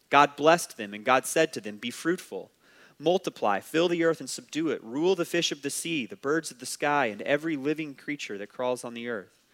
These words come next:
God also said, "Look, I have given to you every seed-bearing plant on the surface of the entire earth, and every tree whose fruit contains seed.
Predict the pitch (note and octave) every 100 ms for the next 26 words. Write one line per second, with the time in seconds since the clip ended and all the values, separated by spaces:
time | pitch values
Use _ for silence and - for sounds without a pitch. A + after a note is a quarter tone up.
0 | _ _ _ _ _ _ _ _ B2 C3+
1 | D#3 C#3+ - C3 E3 D#3 A#2+ A2+ - D3+
2 | D#3 - A#2 B2 C3+ C#3+ - E3 E3+ E3+
3 | D3+ B2+ - D#3+ C#3+ A#2+ A2+ - D3+ E3
4 | - B2+ B2+ A#2 C#3+ D#3+ F3 C#3 A#2 -
5 | A2+ A#2 D3 F3+ - E3+ D3 A#2+ A#2+ -
6 | - F3+ - D3 C3+ C#3 C3+ - - B2+
7 | F#2+